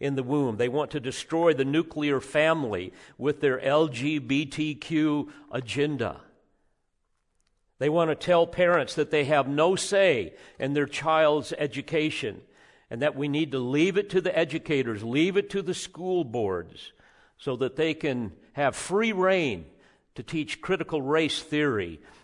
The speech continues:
and their woke indoctrination.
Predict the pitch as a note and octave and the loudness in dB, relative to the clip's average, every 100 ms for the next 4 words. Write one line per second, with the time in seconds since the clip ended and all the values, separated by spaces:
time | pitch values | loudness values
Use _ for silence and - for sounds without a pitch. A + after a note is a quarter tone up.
0 | _ - C3 B2+ B2+ A#2+ G2+ C3 C3 A#2 | _ -10 -4 0 0 -2 -6 -2 -2 -2
1 | A2+ C#3 D3 - B2 G#2+ B2+ C3 - A#2 | 0 0 0 -2 -8 -2 -2 -2 -6 -4
2 | B2 A#2+ - G2+ | -4 -4 -6 -8